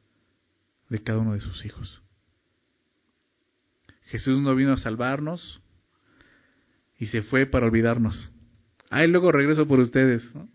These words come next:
Como muchos piensan. Jesús está con nosotros. Su Espíritu Santo está en nosotros. De esa manera Dios está con nosotros. ¿Se das cuenta de eso?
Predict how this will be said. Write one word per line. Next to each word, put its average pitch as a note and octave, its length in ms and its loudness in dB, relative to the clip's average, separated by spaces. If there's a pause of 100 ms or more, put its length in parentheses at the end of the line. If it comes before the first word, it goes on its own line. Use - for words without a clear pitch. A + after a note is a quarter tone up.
(500)
Como A2+ 160 -2
muchos C3+ 220 -2
piensan. B2 480 0 (680)
Jesús C#3+ 320 -8
está - 200 -6
con G#2+ 120 -4
nosotros. - 560 -14 (680)
Su - 120 -18
Espíritu D3 520 0
Santo G#2 260 -8
está - 140 -16
en G2 80 -10
nosotros. - 400 -14
De A#2 60 -6
esa B2+ 160 -6
manera A2 360 -4
Dios G2 180 -6
está - 120 -14
con - 160 -14
nosotros. - 340 -14
¿Se - 100 -10
das C#3+ 120 -10
cuenta D#3+ 220 -10
de C3+ 80 -8
eso? C3 160 -10